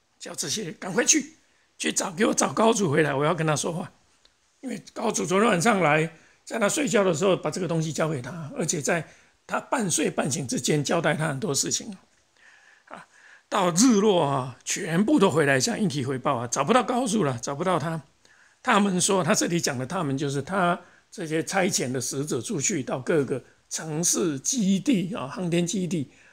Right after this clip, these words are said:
Sipper 啊各个地方去找说：“哎，高处在哪里啊？”这些他得到的 reply 啊，得到的回报都说：“高处早就回尼比鲁去了，他早就回去了啊，没有在这里了，早就走了。”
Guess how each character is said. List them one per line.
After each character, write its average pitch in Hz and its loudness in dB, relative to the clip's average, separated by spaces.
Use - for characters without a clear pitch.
Sipper 151 -2
啊 131 0
各 226 -2
个 175 -2
地 170 0
方 156 -4
去 214 -10
找 120 -2
说 156 -6
：“哎， 311 -2
高 247 2
处 233 -2
在 180 0
哪 143 0
里 135 -2
啊？” 135 -4
这 156 -2
些 156 0
他 170 -8
得 156 0
到 269 2
的 147 -2
reply 175 2
啊， 139 0
得 139 -4
到 165 0
的 147 0
回 143 -2
报 147 0
都 139 -2
说 156 -2
：“高 262 -8
处 262 -6
早 165 -2
就 233 -2
回 190 2
尼 233 2
比 233 0
鲁 285 2
去 285 0
了， 147 0
他 - -8
早 151 -2
就 196 4
回 143 4
去 185 2
了 123 -4
啊， 190 -14
没 165 -8
有 160 -2
在 151 -2
这 - -4
里 - -12
了， 165 -18
早 147 -12
就 165 -10
走 - -12
了。” - -20